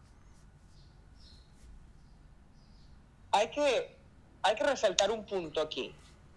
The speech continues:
y es que yo creo que de todos lo que, de todos los que nos escuchan, espero sinceramente en Dios que ninguno tenga que pasar por, por el asunto de la posesión.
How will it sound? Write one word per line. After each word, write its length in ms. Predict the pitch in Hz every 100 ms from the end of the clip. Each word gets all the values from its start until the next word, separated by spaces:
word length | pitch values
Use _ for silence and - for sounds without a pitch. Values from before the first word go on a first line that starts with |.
| - -
y 220 | 190 196
es 180 | 208 -
que 440 | - 247 254 - - - - - - - - - - - - - - - - - -
yo 200 | - 190
creo 180 | 220 220
que 80 | 208
de 140 | 175
todos 260 | 175 202 190
lo 140 | 185
que, 100 | 160
de 280 | 156 156 160
todos 280 | 196 214 190
los 160 | 165
que 120 | -
nos 200 | 160 151
escuchan, 720 | 165 151 - 196 - 160 175 175 - - - - - - - - -
espero 360 | - - 180 175
sinceramente 720 | 180 156 165 160 156 156 160
en 100 | 151
Dios 240 | 143 147
que 140 | - 143
ninguno 400 | 143 147 160 143
tenga 260 | 147 143
que 100 | 139
pasar 480 | 131 123 - 135 135
por, 180 | 131 127
por 220 | - 131
el 140 | 127
asunto 340 | 127 123 143 135
de 60 |
la 180 | 131 120
posesión. 480 | - 120 127 139 139